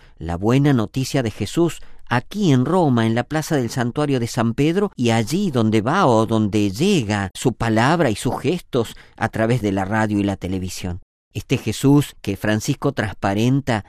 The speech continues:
y hace presente con sus gestos y palabras es más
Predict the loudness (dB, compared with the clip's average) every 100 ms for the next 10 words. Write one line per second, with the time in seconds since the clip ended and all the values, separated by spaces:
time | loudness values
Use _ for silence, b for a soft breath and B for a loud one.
0 | b b -4 -2 0 -2 0 -2 0 -2
1 | 0 -2 -4 -4 -4 -4 -4 -4 -2 -2
2 | 0 0 2 2 -2 b b b -2 0
3 | 0 b b 2 4 2 -2 -8